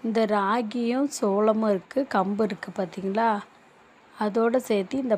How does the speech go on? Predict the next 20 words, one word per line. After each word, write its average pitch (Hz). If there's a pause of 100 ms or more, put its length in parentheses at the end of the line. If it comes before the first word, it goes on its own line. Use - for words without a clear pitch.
பாசிப்பயிறு, 190
கொள்ளு, 175 (120)
இது 196
எல்லாமே 196 (1500)
தண்ணியில 220 (220)
ஒரு 196
பா-, 202
ஊற 196
வச்சிடுங்க. 175 (1000)
தண்ணீரை 254
வந்து 190
நல்லா 202
வடிகட்டிட்டு, 180 (720)
அதுக்கப்புறம் 202
அது, 196 (100)
அதை 202
ஒரு 196
துணியில 247
வந்து 175
கட்டி, 190